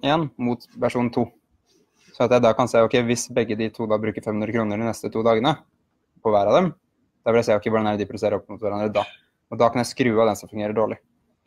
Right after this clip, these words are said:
Eh, for det som er avgjørende er at du har kontroll på årsak-virkning. Egentlig gjennom, eh, på hele kampanjen, på annonsesett, målgrupper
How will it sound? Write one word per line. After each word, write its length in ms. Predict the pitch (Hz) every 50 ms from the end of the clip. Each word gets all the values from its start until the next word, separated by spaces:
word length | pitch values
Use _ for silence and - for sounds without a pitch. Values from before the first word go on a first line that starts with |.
| _ _ _ _ _ _ _ _ _ _ _ 113
Eh, 380 | 110 110 110 113 113 117 110 113 117 - _ - -
for 320 | 131 127 127 127 123 127 - - _ _ _ _ _ _ - - - _ 127
det 100 | 127 117 -
som 100 | 143 143
er 140 | - 127 117 113
avgjørende 480 | 113 107 117 117 113 120 139 147 139 123 113 113
er 140 | 110 113
at 100 | 110 -
du 80 | 123 120
har 160 | 117 113 -
kontroll 400 | - 123 117 - 120 113 110 107
på 220 | - - 127 120 110
årsak-virkning. 720 | - 117 113 110 - 131 123 120 - - 139 165 147 104 - _ _ _ _ _ _ _ _ _ _ _ _ _ _ -
Egentlig 300 | 117 117 110 101 131 123
gjennom, 320 | 117 113 110 113 117 117 117 113 101 _ _ _ _ _ _ _ _ _ _ _
eh, 140 | 117 110 - _ _
på 140 | 113 107 104
hele 160 | 110 110 107
kampanjen, 540 | - 104 - 156 156 165 170 170 165 165 156
på 80 | - 117
annonsesett, 640 | 113 117 117 110 - - 107 - 127 120 - - -
målgrupper 640 | 123 107 104 104 104 101 - - 113 113 113 107